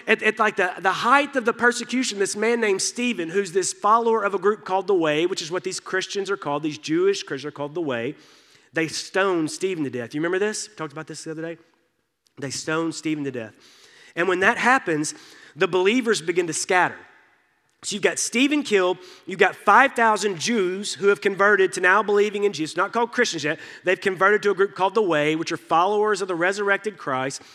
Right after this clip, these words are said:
They begin to scatter out from Jerusalem and Judea, going into other places. But everywhere they're going, they're still just talking to Jews.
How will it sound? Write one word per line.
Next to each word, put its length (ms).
They 140
begin 260
to 80
scatter 640
out 480
from 200
Jerusalem 640
and 120
Judea, 520
going 280
into 200
other 160
places. 420
But 160
everywhere 680
they're 200
going, 540
they're 240
still 480
just 460
talking 480
to 80
Jews. 720